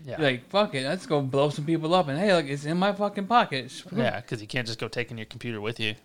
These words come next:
Speaker 1: to
Speaker 2: Yeah,
Speaker 1: Gen
Speaker 2: it's
Speaker 1: Con. I mean, well, you could. Just be a little inconvenient.
Speaker 2: It'd be really inconvenient.
Speaker 1: <laughs>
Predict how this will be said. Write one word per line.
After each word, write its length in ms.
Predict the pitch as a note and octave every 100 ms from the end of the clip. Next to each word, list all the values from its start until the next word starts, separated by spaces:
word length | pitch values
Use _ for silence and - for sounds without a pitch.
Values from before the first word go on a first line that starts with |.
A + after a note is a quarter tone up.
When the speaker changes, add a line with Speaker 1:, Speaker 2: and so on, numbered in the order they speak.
| -
Speaker 1:
to 180 | A2 G#2
Speaker 2:
Yeah, 220 | D#4+ F#3+
Speaker 1:
Gen 200 | C3+ A#2
Speaker 2:
it's 80 | B2+
Speaker 1:
Con. 40 | B2
I 40 |
mean, 140 | A2 F#2
well, 100 | E2
you 80 | E2+
could. 300 | - F2 -
Just 160 | - A#2
be 80 | G#2
a 40 |
little 240 | G2 G#2 A2
inconvenient. 420 | - G#2+ G#2+ A2
Speaker 2:
It'd 100 | E3+
be 120 | C#3+
really 340 | C3 D3+ G#3 D3+
inconvenient. 480 | B2+ B2+ B2+ A#2+ A2+ - C3+ - _ -
Speaker 1:
<laughs> 220 | -